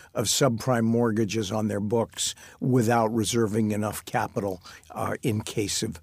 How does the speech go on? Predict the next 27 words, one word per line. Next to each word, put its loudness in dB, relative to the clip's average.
a 2
realistic 2
assessment -4
of -6
losses. -4
And 4
the 4
cost 2
of 2
that 0
compared 2
to 4
what 6
it 4
would 6
have 2
cost 2
to 2
deal 4
with 4
it 4
up 2
front, 0
the -2
cost 2
of 6
that 4